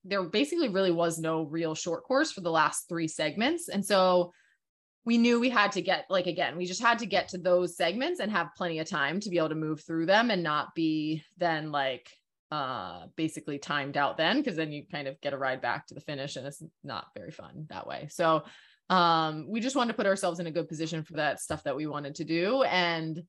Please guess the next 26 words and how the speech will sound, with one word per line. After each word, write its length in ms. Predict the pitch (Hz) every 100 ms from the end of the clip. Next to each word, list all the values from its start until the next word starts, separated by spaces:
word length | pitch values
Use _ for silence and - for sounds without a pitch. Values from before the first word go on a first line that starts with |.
| _ _ _ -
we 80 |
did 180 | 196 381
that. 260 | 196 123 -
And 140 | 202 208
so 120 | 233
we, 220 | 240 240 214
we 100 | 285
ended 140 | 311
up 120 | 349 349
finishing 560 | 277 269 - 247 240
with 180 | 202 233
the, 420 | 226 226 202 190 -
like, 140 | 202
if 100 | 180
you 280 | 190 185 175
ranked 380 | 165 208 208 208
the 100 | -
long 260 | 180 226 233
course 200 | 226 208
teams 220 | 202 185
and 100 | 175
then 80 | 165
the 80 | 165
short 240 | 247 233
course 180 | 220 214
teams, 400 | 214 202 196 190